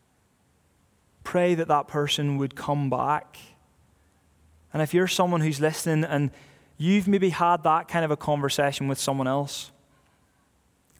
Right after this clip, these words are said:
please hear this. That person is speaking to you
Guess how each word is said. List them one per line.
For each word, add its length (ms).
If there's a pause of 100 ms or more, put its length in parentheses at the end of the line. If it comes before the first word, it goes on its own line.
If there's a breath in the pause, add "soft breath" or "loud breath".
please 520
hear 320
this. 360
That 280
person 540 (320 loud breath)
is 120
speaking 520
to 120
you 300